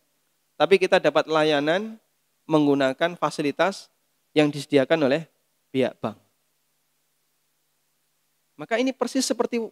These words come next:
suftajah. Jadi Anda store uang di B N I, eh, Tanah Kusir, misalnya seratus juta,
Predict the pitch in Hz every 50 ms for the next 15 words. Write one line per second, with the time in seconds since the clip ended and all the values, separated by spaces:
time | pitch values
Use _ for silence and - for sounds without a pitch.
0 | _ _ _ _ _ - - 220 202 _ - 170 147 - 127 101 - _ _ _
1 | _ _ _ _ _ _ _ _ _ _ _ _ _ _ _ _ _ _ _ _
2 | _ _ _ _ _ _ _ _ _ _ _ _ _ _ _ - 143 170 175 -
3 | - 214 233 233 254 269 277 269 254 - _ _ _ _ _ _ _ _ _ _
4 | _ _ _ _ _ - - - 202 202 196 - - 185 190 190 175 147 135 127
5 | 123 _ _ _ - 175 165 156 135 - - 143 107 143 147 151 - 151 160 147
6 | 127 113 110 87 76 71 _ _ _ _ _ _ _ _ _ _ - 127 127 123
7 | 120 - 135 135 135 131 - 139 131 - 151 175 190 196 196 _ _ _ _ _
8 | _ _ _ _ _ _ _ _ _ _ _ _ _ _ _ _ _ - 127 -
9 | 131 135 143 - - 139 131 - - 135 - - - - - 180 180 240